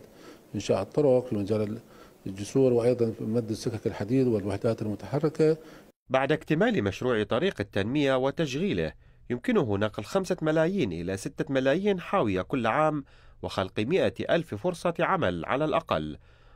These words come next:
Speaker 2: وصرح رئيس الوزراء العراقي محمد السوداني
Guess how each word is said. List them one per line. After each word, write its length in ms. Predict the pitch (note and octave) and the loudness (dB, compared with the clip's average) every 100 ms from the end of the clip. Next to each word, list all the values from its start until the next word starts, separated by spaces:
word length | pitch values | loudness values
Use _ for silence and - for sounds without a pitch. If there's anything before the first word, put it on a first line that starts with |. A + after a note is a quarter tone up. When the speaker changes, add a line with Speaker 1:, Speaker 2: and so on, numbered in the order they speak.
| - | -2
Speaker 2:
وصرح 480 | D3 D#3+ A3+ E3 G#2 | -2 2 2 2 0
رئيس 380 | G2 F#2+ B2 C3 | 0 0 -2 -4
الوزراء 520 | A#2 A2+ C3 D3 F2 | -4 0 0 2 2
العراقي 520 | E2 F#2 F#2 - A2 | 0 0 0 0 -4
محمد 440 | G#2+ - D3+ C#3+ | -4 -4 -2 -2
السوداني 640 | C#3 - C#3+ F#3 C#3+ D#2+ D#2 | -2 -4 -2 0 0 -4 -8